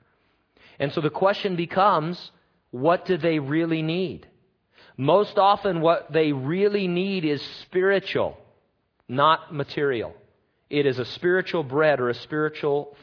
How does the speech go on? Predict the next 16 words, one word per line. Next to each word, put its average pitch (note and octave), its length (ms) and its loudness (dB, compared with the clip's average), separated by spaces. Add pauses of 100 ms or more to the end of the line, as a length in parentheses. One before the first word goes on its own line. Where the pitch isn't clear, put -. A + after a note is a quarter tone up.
food. A2+ 400 -4 (1040)
Now D#3 80 0
let's F#3+ 180 0
get G#3+ 140 0
practical D3+ 580 2
with A#2 140 0
an B2 80 -4
illustration B2 560 -2
of A2 120 -2
our A2 180 2
own. F#2+ 180 -4 (1400)
Someone E3+ 380 0
you D3+ 120 -2
know D3 220 2
suddenly C3+ 460 -2
gets B2 240 -2